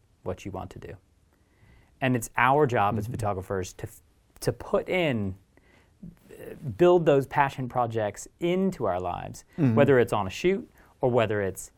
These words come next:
Speaker 1: "Wait a minute, it's not actually about the photograph in this situation. We're gonna get the photograph," but it's about building the relationship with the client,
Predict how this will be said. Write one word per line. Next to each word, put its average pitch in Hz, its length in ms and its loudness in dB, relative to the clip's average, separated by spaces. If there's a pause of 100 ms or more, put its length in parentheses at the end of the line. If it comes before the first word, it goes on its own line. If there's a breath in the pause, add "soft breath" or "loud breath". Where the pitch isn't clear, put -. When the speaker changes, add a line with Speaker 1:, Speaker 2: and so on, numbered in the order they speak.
(600 soft breath)
Speaker 1:
"Wait 117 140 -4
a - 20 -4
minute, 117 200 -4
it's - 120 -12
not 123 140 -2
actually 117 260 -6
about 110 200 -4
the - 60 -20
photograph 147 560 0
in 110 80 -8
this 101 140 -8
situation. 104 580 -10 (420)
We're 120 100 -2
gonna 107 140 0
get 143 140 2
the 104 60 -8
photograph," 98 500 -4
but 110 100 -4
it's 110 120 -6
about 113 500 0
building 117 300 0
the 101 80 -4
relationship 117 800 -2 (180)
with 110 160 -6
the - 60 -16
client, 147 540 -2